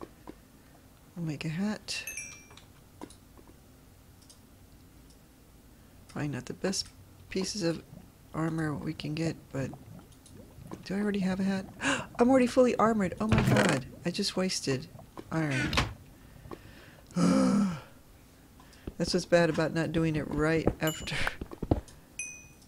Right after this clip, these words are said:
don't have anything up there, do I? Something popping on my head?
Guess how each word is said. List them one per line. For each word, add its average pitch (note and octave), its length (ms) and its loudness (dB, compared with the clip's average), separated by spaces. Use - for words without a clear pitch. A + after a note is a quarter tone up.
don't F3+ 140 -6
have F3 120 -4
anything E3 340 -4
up - 140 0
there, - 180 -6
do D3+ 140 -2
I? F3+ 120 -4
Something E3+ 300 -8
popping E3+ 300 -6
on E3+ 120 -6
my E3+ 180 -4
head? F3+ 380 2